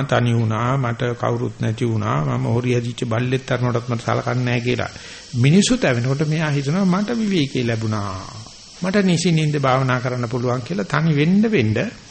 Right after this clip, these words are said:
ආයස ලැබෙන්න ලැබෙන්න සතුටු වෙනවා. ඒ වගේම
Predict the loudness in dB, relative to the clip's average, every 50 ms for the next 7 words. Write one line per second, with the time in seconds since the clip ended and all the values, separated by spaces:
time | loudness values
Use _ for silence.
0 | -20 -20 -20 -20 -20 -16 -6 -4 -2 0 0 0 0 0 0 0 2 2 2 2
1 | 4 2 2 0 0 0 -2 -2 -2 -2 -4 -4 -6 -8 -12 -12 -12 -12 -12 -14
2 | -18 -20 -20 -20 -20 -20 -20 -20 -20 -20 -20 -20 -10 -4 0 0 2 2 2 2
3 | 2 4 4 4